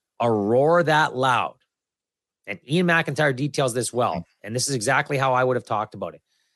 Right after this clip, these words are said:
Speaker 1: That crowd went crazy when Bertuzzi struck Moore.
Speaker 2: Right.
Speaker 1: Because their team was getting smoked. They felt like their captain hadn't been properly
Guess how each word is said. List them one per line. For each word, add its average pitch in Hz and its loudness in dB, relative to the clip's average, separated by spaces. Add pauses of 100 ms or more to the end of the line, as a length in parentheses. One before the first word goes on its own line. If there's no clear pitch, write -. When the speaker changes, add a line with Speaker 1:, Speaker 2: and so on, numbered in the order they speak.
(220)
Speaker 1:
That 139 0 (260)
crowd 123 0 (460)
went 120 -4
crazy 113 -4 (120)
when 113 -2
Bertuzzi 113 -4
struck - -4
Moore. 78 -10 (480)
Speaker 2:
Right. 90 -8 (340)
Speaker 1:
Because 127 0 (400)
their 113 0
team 156 -2
was 147 0
getting 135 -4
smoked. 123 -4 (920)
They 98 -4
felt 156 0
like 151 0
their 127 0
captain 139 -2
hadn't 127 -2
been 123 -6 (340)
properly 135 0